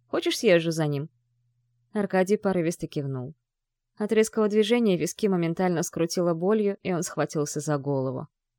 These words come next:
"Опять?" Илза с сочувствием приложила ладони к вискам,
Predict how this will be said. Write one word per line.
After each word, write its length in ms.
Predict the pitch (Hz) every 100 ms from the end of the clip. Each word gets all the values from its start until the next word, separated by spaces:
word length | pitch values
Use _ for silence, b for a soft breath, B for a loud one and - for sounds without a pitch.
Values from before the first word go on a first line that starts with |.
| _ _ _
"Опять?" 760 | 214 208 - 220 214 220 - - _ _ _ _ _ _ _ _ -
Илза 360 | 226 220 208
с 40 | 202
сочувствием 600 | 202 196 208 - 190 175
приложила 520 | 180 180 180 180 175
ладони 440 | 175 175 165 160
к 100 | 151
вискам, 480 | 165 165 - 190 220